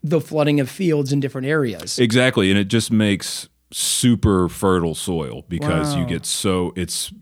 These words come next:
Speaker 2: got so much water in it. The water table is so high there. You know, the biggest water system in the United States is two miles maybe as the crow flies from our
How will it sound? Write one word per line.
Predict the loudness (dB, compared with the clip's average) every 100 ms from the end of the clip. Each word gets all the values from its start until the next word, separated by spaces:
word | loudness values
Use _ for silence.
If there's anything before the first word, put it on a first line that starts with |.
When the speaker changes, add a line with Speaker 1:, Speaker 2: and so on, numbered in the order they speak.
| -6
Speaker 2:
got | -6
so | -2 0
much | 0 -2
water | -2 0 2 0 -2
in | -6
it. | -10 -4
The | 0
water | 4 4 4
table | 2 0 0 -4
is | -6
so | -4 -2 -2
high | -2 -2 -4
there. | -8 -10 -14 -18 _
You | -6
know, | -6 -6
the | -8
biggest | -8 -4 -2 0 -2 -6 -10 -18 _
water | -16 -8 -2 -2 -2
system | -4 -4 -4 -4
in | -4
the | -6
United | -6 -8 -10 -10
States | -4 -4 -4 -8 -12
is | -10 -12 -12 -16 -18 _ _ _ -2
two | 4 6
miles | 4 4 0 -2
maybe | -2 -2 -2 -6
as | -8
the | -12
crow | -8 -6 -6
flies | -6 -8 -8 -10 -12
from | -10 -8 -8
our | -10 -14